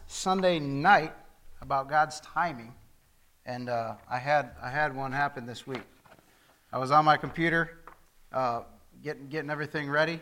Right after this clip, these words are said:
and the touch screen on it just completely went out. So the computer works fine, the, the la-, the, uh, tablet, but the touch screen is gone. I'm glad that didn't happen this morning, 'cause I would have been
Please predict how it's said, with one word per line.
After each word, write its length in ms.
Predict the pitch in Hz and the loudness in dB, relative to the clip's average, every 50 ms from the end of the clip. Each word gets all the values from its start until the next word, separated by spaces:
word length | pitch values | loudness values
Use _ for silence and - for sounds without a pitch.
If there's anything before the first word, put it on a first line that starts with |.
| - - | -10 -12
and 180 | 135 147 135 135 | -10 -10 -8 -8
the 240 | 139 135 135 131 123 117 - - | -8 -10 -10 -10 -14 -16 -8 -2
touch 260 | - 202 190 - - | 0 0 0 0 -4
screen 280 | - - 160 147 143 | -8 -8 -8 -6 -4
on 160 | 139 135 135 151 | -4 -4 -4 -4
it 60 | - - | -6 -10
just 220 | 135 123 - - | -12 -12 -12 -12
completely 560 | 123 117 117 - - 170 180 180 160 156 160 | -12 -14 -14 -12 -8 -6 -6 -6 -6 -8 -8
went 160 | 151 151 151 | -6 -4 -2
out. 180 | 160 151 113 - | -2 -2 -4 -6
So 100 | - - | -10 -16
the 120 | 113 123 | -18 -18
computer 400 | - - 135 - 202 277 269 208 | -18 -18 -8 -2 2 4 6 6
works 260 | 190 214 240 233 226 - | 8 6 6 6 4 2
fine, 380 | - 170 208 214 165 151 151 - - 143 | 2 4 4 4 4 2 -2 -8 -10 -6
the, 200 | 147 139 135 135 - | -4 -4 -4 -4 -4
the 80 | 143 | -4
la-, 240 | 139 151 180 190 - - 147 | 0 2 2 2 2 -2 -8
the, 160 | 147 147 147 | -6 -4 -2
uh, 220 | 139 135 127 117 117 - - _ - - - - | -2 -2 -2 -4 -6 -10 -16 _ -20 -16 -12 0
tablet, 380 | - 185 220 247 214 185 185 - - - - - - - - - - - - - | 4 6 6 8 6 4 2 0 -4 -8 -18 -20 -20 -20 -20 -20 -20 -20 -14 -8
but 100 | - 147 | -6 -4
the 80 | 131 143 | -4 -4
touch 240 | - - 190 190 - | 0 0 0 0 0
screen 280 | - - 185 175 165 | -2 -2 -2 0 0
is 140 | 160 151 123 | -2 -4 -4
gone. 400 | 131 139 160 180 180 143 123 113 - - - - - _ _ _ _ _ - | 0 2 4 4 4 4 2 -2 -8 -16 -20 -20 -20 _ _ _ _ _ -16
I'm 100 | - 120 | -16 -12
glad 260 | 120 143 151 160 170 156 | -6 -2 0 0 0 0
that 140 | 170 165 | -2 -4
didn't 200 | 151 165 156 156 | -4 -4 -6 -4
happen 340 | 147 156 151 151 151 160 139 | -4 -4 -4 -4 -4 -6 -8
this 140 | 135 123 - | -10 -10 -8
morning, 280 | 151 147 143 127 131 151 - _ _ _ _ _ - - - _ - - _ _ | -8 -8 -6 -8 -10 -12 -18 _ _ _ _ _ -20 -20 -20 _ -20 -20 _ _
'cause 140 | - 147 139 | -8 -4 0
I 140 | 147 143 151 | 2 2 2
would 160 | 156 151 143 | 2 2 0
have 120 | 143 139 | -2 -2
been 240 | 139 143 143 135 123 | -2 -4 -4 -4 -6